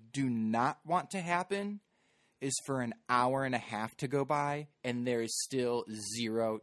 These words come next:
tangible progress made on the goal of getting food, right? Uh, and, and, and overall, it was a really good time. It was a really great time. But it was one of those situations where I was like, "You know what? I've been here before.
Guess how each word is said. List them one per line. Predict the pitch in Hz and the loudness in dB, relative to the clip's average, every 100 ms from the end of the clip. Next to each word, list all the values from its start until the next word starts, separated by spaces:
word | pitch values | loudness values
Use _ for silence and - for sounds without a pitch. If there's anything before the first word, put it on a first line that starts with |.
| _ | _
tangible | - 123 104 92 87 | -10 -6 -6 -6 -14
progress | - 98 85 85 78 87 - - _ _ | -8 -4 -4 -6 -10 -10 -12 -14 _ _
made | 110 113 107 90 82 - 101 | -4 -2 -2 -4 -10 -12 -8
on | 98 | -6
the | 92 | -6
goal | 92 101 80 58 - _ _ _ _ - | -4 -2 -2 -6 -18 _ _ _ _ -20
of | 98 | -12
getting | 107 87 78 | -8 -8 -10
food, | 69 - 80 53 _ _ _ _ _ _ _ _ | -14 -14 -14 -16 _ _ _ _ _ _ _ _
right? | 104 98 101 _ _ _ _ _ _ _ - | -10 -8 -10 _ _ _ _ _ _ _ -4
Uh, | 113 98 - | -2 -2 0
and, | 160 180 | 2 4
and, | 170 165 | 2 0
and | 165 202 | 2 4
overall, | 254 190 156 | 4 6 6
it | 156 | 6
was | 151 | 2
a | 143 | -2
really | 127 151 156 143 | 0 2 4 4
good | 139 - | 0 -2
time. | 110 87 120 | -6 -8 -10
It | |
was | 120 | -10
a | 117 | -10
really | 113 131 180 175 156 | -8 0 2 4 0
great | 139 110 | -2 -4
time. | - 101 90 - - - | -6 -8 -10 -16 -20 -2
But | 160 | 0
it | 160 | 2
was | 156 156 | 0 -2
one | 180 | 0
of | 180 | 0
those | 160 | 0
situations | - 143 143 147 143 131 | -2 -2 2 2 0 0
where | 127 | 2
I | |
was | 120 | 4
like, | 117 - _ | 2 0 _
"You | - 135 | -4 2
know | 151 | 6
what? | 151 156 - - | 6 6 2 2
I've | 135 123 | 2 4
been | 139 131 | 2 4
here | 110 | 0
before. | 98 - 104 87 90 | -2 -4 0 0 -2